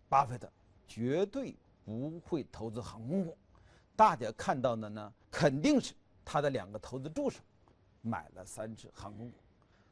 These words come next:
就在我对我的结论呢感到斩钉截铁、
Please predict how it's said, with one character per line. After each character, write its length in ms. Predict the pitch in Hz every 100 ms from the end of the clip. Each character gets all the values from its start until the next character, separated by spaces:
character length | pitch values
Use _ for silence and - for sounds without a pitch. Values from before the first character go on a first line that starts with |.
| _
就 160 | - 269
在 140 | 226
我 160 | 202 139
对 140 | 127
我 120 | 220 143
的 80 |
结 220 | 120 - 123
论 180 | 180
呢 200 | 175 120 101 _
感 120 | 165
到 120 | 104 131 _
斩 240 | 185 135 131
钉 220 | 208 202
截 180 | 127 208
铁、 200 | -